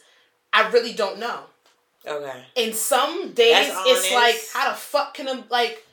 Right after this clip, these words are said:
Speaker 1: like, that Drake song that I always go back and quote. Um, fuck, what is it?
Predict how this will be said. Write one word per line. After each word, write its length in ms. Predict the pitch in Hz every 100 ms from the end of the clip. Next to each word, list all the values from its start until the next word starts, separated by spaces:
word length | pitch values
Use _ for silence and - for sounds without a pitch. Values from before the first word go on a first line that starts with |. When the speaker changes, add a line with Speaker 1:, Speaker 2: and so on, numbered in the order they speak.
| _ _ _ _ _ _ _ _ 196
Speaker 1:
like, 380 | 233 233 - - _ _ _ _ _ _ _ _ _
that 220 | 165 233
Drake 220 | 233 226 226
song 300 | 190 143 151
that 100 | 165
I 80 | 165 -
always 320 | 208 226 247 220
go 160 | 214
back 200 | 202 190
and 120 | 190
quote. 380 | 185 190 165 - _ _ _ _ -
Um, 440 | 202 208 208 196 196 185 - - - _ _ _ _ _ _ _
fuck, 720 | - - _ - - - - -
what 120 | 220
is 160 | 196 147
it? 180 | -